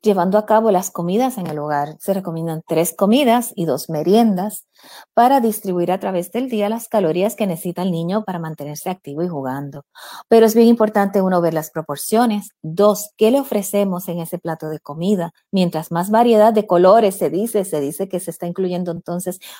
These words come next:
más variedad de alimentos. Debemos enfatizar en añadir siempre vegetales, granos integrales, disminuir la cantidad de grasa,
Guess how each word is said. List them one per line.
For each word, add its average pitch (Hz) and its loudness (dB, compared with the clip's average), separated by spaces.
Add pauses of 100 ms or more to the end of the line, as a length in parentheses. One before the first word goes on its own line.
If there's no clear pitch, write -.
más 180 0
variedad 170 2
de 170 -4
alimentos. 190 -2 (320)
Debemos 226 4
enfatizar 294 -2
en 262 0
añadir 214 -2
siempre 233 -2
vegetales, 175 -6 (360)
granos 175 0
integrales, 160 -4 (260)
disminuir 196 4
la 202 2
cantidad 175 0
de 185 4
grasa, 190 0